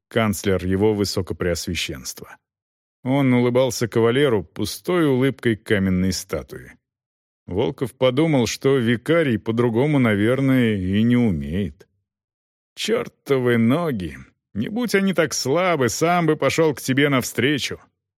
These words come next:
сказал архиепископ, распахивая Волкову объятия и обнимая его. "Ну, как ты себя чувствуешь, наш герой?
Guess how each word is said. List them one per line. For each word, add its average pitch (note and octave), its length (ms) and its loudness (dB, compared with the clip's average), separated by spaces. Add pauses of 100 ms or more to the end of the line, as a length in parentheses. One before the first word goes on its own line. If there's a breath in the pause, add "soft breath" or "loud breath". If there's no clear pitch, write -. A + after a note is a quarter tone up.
сказал G#2+ 480 2
архиепископ, G2+ 800 -2
распахивая G#2 680 0
Волкову G#2+ 480 0
объятия G#2 520 0
и G2+ 100 2
обнимая F#2+ 520 0
его. B1 300 -14 (640)
"Ну, A2+ 640 -2 (260)
как - 280 -8
ты F3 180 0
себя D3 340 0
чувствуешь, E3+ 920 -2
наш C3+ 300 2
герой? C#3+ 480 2